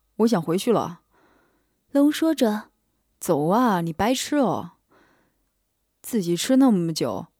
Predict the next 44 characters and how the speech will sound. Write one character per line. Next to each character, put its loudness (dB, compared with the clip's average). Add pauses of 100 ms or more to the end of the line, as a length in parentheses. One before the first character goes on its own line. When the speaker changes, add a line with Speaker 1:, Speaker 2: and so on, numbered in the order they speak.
Speaker 1:
还 -2
这 -2
么 4
啰 2
嗦。 -8 (760)
Speaker 2:
我 0
总 4
是 -4
这 2
样 0
故 0
作 0
坚 0
强 -8
的 -10 (100)
伪 -2
装。 -6 (1200)
到 0
我 0
宿 -2
舍 2
门 4
口 -2
的 -2
时 -4
候， -4 (120)
我 0
看 2
着 2
龙。 -2 (720)
Speaker 1:
干 -2
嘛？ -4 (480)
还 -2
有 4
什 4
么 2
房 0
间 0
的 2
问 0
题 -6
要 -2
问 2
吗？ -4